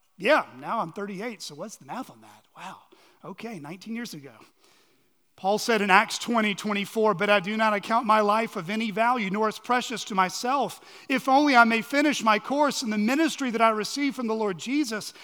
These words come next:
to testify to the gospel of the grace of God." Pillar number one of my life is the gospel. Pillar number two, conformity to Christ-likeness.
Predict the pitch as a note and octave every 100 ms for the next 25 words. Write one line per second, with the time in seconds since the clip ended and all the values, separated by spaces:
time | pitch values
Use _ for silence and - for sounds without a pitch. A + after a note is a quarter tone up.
0 | - - B3 - - C#4+ - C4+ G3+ A3
1 | G3 F#3+ - - - G3+ E3+ G3 A3 A#3+
2 | - B3+ G#3 F3 F#3+ G3+ - F3+ F3 D#3
3 | A#2+ A#2 - A3+ A#3+ B3 A3 F#3 F3+ A3
4 | G3 F3+ G#3+ G3+ F3 D#3+ E3+ D#3 D#3 D3
5 | C3 - _ A#2 _ _ _ _ _ -
6 | - - D4 D4 B3 B3 A#3+ - C4 C4
7 | G3+ C#3 _ _ _ _ _ _ _ _
8 | _ _ - A3+ F#3+ - B3 A#3+ B3 B3+
9 | B3+ B3 - G#3+ - A#3 G#3+ G3 A3 F#3
10 | E3+ D#3+ B2+ - - -